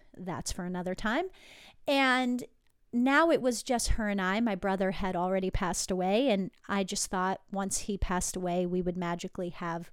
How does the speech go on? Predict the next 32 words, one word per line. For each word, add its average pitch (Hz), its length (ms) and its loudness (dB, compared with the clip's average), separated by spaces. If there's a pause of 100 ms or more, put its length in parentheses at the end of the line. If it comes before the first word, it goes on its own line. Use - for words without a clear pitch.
a 208 80 -6
great 175 260 -6
relationship 180 640 -6
again. 180 380 -4
But 202 220 0 (640)
that's 262 260 6
not 269 200 8
how 233 200 6
it - 60 -2
was 220 180 2
happening. 185 500 0
So 277 460 4
a 269 100 0
lot 285 240 2
of 302 80 0
it 311 120 -2
was 277 120 -4
superficial. - 880 -4 (460)
And 330 120 2
I 330 240 2
also 330 380 2
knew 262 320 0
she 233 220 -6
was 247 140 0
sick. - 440 2 (300)
Her 190 180 -2
liver 190 360 -4
was 175 580 -4
cirrhotic 208 800 2 (160)
and 185 280 -4
not 170 240 -6
working, 294 560 -4